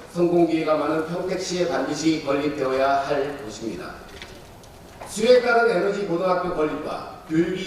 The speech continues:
이루어질 때 우리로는 이천오십 년까지 기업이 사용하는 전력 백 퍼센트를 재생 에너지로 충당하겠다는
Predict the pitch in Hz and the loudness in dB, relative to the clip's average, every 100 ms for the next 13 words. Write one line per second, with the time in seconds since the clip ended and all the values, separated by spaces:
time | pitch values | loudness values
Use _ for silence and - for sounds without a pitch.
0 | - 156 165 147 143 - - - - - | -6 0 0 0 -4 -6 -8 -10 -14 -16
1 | 147 185 214 147 139 - - - - - | -4 0 2 2 0 -2 -8 -16 -18 -8
2 | 175 180 208 170 170 208 185 - - - | -4 2 4 4 2 0 0 0 -2 -4
3 | - - 170 185 185 175 196 185 180 175 | -10 -4 0 0 0 0 2 2 2 0
4 | - 151 170 185 185 160 156 196 196 190 | 0 0 2 0 0 -2 -2 0 0 0
5 | 147 - - - - - 151 156 170 170 | -2 -4 -8 -12 -16 -2 0 2 2 2
6 | 156 160 160 165 - 202 196 185 175 165 | 0 0 0 -2 -2 -2 0 2 2 0
7 | 139 - | -2 -4